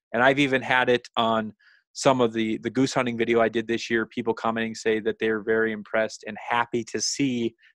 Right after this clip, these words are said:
that there are dogs that are working well together. And for me, I could have not pulled up the gun, not shot a limit that day, captured it on film, and would have been very happy just by those comments because,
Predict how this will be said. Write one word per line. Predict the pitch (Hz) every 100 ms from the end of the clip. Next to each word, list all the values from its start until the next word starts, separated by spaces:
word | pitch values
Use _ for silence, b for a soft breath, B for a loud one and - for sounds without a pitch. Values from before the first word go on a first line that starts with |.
| -
that | 110
there | 113 110
are |
dogs | 101 110 113 107
that | 113 104
are | 101
working | 101 110 - 110 104 101
well | 110 107
together. | - 101 107 107 104 110
And | 104 -
for | 117
me, | 131 175 185 - _ _ _ _ _ _ 135
I | 156
could | 170
have | 123 113
not | 117 135 -
pulled | 151 139
up | 135
the | 123
gun, | 117 127 123
not | 120 120
shot | - 120
a | 113
limit | 117 123 120
that | 120 120
day, | 120 123 135 _ _ -
captured | 120 - 131
it | 120
on | 113
film, | - 120 117
and |
would | 110
have | 101
been | 107
very | 110 110 110
happy | 110 110
just | 107 110
by | 110
those | 107 -
comments | 107 107 107 -
because, | 101 107 98